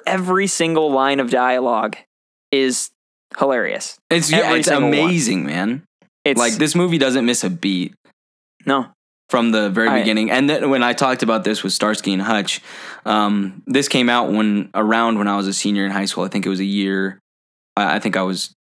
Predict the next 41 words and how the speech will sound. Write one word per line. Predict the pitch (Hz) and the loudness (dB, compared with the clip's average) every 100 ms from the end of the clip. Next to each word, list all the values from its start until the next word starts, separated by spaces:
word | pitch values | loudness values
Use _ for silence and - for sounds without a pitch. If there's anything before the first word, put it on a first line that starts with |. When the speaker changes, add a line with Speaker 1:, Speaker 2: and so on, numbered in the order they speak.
| _ 110 | _ -2
Speaker 2:
and | 101 | 0
had | 95 | 0
been | 104 | 0
out | 95 95 | 0 -2
of | 95 | -2
high | 95 | -4
school | - 92 | -4 -6
for, | 92 | -4
like, | 90 | -4
a | |
year. | 95 95 90 - - - - - | -2 -2 -4 -6 -16 -20 -20 -8
And | 92 98 95 95 87 - - _ _ _ _ _ _ - | -2 0 0 0 -4 -8 -18 _ _ _ _ _ _ -6
me | 123 117 110 | 0 2 2
and | 101 101 - - - | 2 -2 -6 -10 -2
Nash | 110 127 | 0 2
Spence | 160 135 - | 0 0 -4
<laughs> | 107 | -2
went | 117 | -2
to | 110 98 | 0 0
it. | - - - - - - | -2 -10 -14 -14 -8 -2
And, | 113 107 104 95 - - | 2 2 0 -2 -6 -4
man, | 110 120 107 95 - - _ _ _ | 0 2 2 -2 -6 -20 _ _ _
I | 107 123 120 | 0 2 2
was | 107 98 | 0 0
laughing | 101 98 90 95 90 | 0 -2 -2 -4 -2
so | - - - 127 120 113 101 95 | -2 -2 0 0 2 2 0 -2
hard. | 85 - - - - _ 98 | -4 -4 -8 -14 -18 _ -4
Like, | 87 71 - | -2 -4 -2
I | 117 120 | 0 2
had | 113 104 | 0 0
this, | 113 123 | 0 0
it | - 123 | 0 0
felt | 160 147 | 0 0
like | 139 | 0
a | 123 | 2
movie | 117 104 101 | 2 2 0
that | 92 | 0
was | 98 | 0
made | 98 98 95 | -2 -2 -4
for | - - 101 101 | -8 -4 0 0
me, | 92 92 64 - | 0 -4 -6 -10